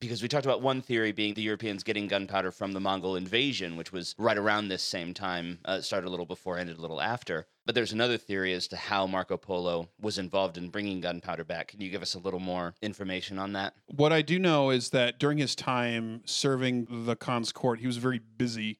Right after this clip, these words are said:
Speaker 2: So I don't know how much he was able to engineer gunpowder into the way that it was used in Europe.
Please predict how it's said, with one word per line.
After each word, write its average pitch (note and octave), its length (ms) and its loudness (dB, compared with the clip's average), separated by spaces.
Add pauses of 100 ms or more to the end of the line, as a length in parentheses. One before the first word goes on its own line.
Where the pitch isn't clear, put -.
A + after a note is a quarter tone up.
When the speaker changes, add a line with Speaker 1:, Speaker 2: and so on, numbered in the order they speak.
(120)
Speaker 2:
So - 140 2
I B2 60 4
don't D3 240 4
know C3 420 4
how C#3+ 200 2
much C3+ 220 2
he C#3 100 0
was B2 160 0
able B2 200 4
to B2+ 160 -2
engineer A#2+ 540 2
gunpowder A2+ 640 0
into B2+ 320 0
the B2 100 2
way A2+ 240 2
that A2+ 100 0
it A2 60 -2
was A2 180 -6
used A#2 220 0
in A2 140 -4
Europe. A2 380 -2